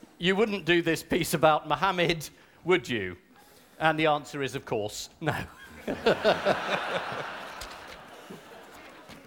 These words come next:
So, moving on rapidly <laughs> from the sublime to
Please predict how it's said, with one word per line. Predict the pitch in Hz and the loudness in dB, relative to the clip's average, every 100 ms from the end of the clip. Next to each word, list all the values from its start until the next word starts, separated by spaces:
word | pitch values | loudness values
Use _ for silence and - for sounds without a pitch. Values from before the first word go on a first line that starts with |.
| - 147 131 104 - - - - - - - - - | -8 -6 -4 -6 -10 -16 -20 -20 -20 -20 -20 -20 -14
So, | - 240 180 | 2 4 4
moving | 202 240 190 | 4 4 4
on | 185 185 | 2 4
rapidly | 254 220 190 156 165 160 175 - - - - | 2 4 2 6 6 6 4 0 -10 -8 -4
<laughs> | 226 143 165 208 - - - - - - - - - - - - - - - - - - - - - - - | 0 0 2 0 0 0 -4 -4 -6 -4 -6 -6 -6 -8 -10 -12 -12 -16 -18 -18 -20 -18 -18 -18 -20 -20 6
from | 220 214 202 | 8 10 8
the | 190 180 | 2 2
sublime | - 180 220 247 254 254 254 190 - - - - | 4 6 6 6 6 4 0 -4 -12 -20 -20 -8
to | - 247 208 202 | 6 6 8 4